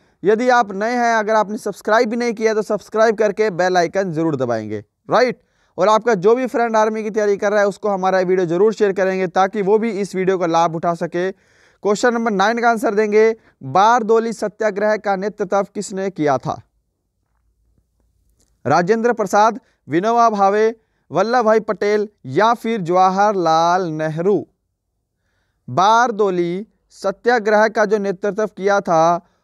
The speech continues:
उसका आंसर होगा ऑप्शन सी, सरदार वल्लभ भाई पटेल। ठीक है, इस आंदोलन के बाद वहाँ की महिलाओं ने वल्लभ भाई पटेल को सरदार की उपाधि दी थी, तो ये भी आपको ध्यान रखना है।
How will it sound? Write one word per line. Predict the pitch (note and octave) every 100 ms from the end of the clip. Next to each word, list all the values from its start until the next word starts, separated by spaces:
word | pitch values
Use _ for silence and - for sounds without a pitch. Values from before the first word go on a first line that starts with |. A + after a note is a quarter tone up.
| _
उसका | - A3 - B3
आंसर | - F#3+ G#3 F#3+ A3+
होगा | G#3 G3+ G#3 G#3
ऑप्शन | F#3 G3 G#3 - A3
सी, | G#3+ G3+ G3 G3+
सरदार | - F#3 F#3 G3 G#3 G#3+
वल्लभ | E3 F3+ F#3+ G3+ F3
भाई | D#3 C#3+ D#3 F3+ G3+ _ -
पटेल। | E3+ A3 A3 D3 - _ _ _ _ _ _ _ _ _ _ _ _ _ _ _ _ _ _
ठीक | - F#3+
है, | B3+ F3 _ _ -
इस | A3 C4 -
आंदोलन | G3+ G3+ G#3+ A3+ A#3
के | A3+
बाद | G#3 G3+
वहाँ | G3 F#3+ G3+
की | G3+ G#3
महिलाओं | F#3+ F#3 F#3 F#3 G3
ने | F#3+ G3+ E3 - _ _ -
वल्लभ | B2+ F#3+ A3+ A#3
भाई | A3
पटेल | G3+ F#3 G3 G3+ G3
को | G3 A3+ A#3 _ _ _
सरदार | - F3+ E3+ F3 F#3
की | F3 F#3
उपाधि | E3+ D3+ C#3+ E3+
दी | C3+ B2+
थी, | - G#2 - _ -
तो |
ये | C#3+ F#3+
भी | G#3 A#3
आपको | G3+ - A3
ध्यान | E3 F3 C#3+ A2+
रखना | A2 G#2+ G2
है। | G#2+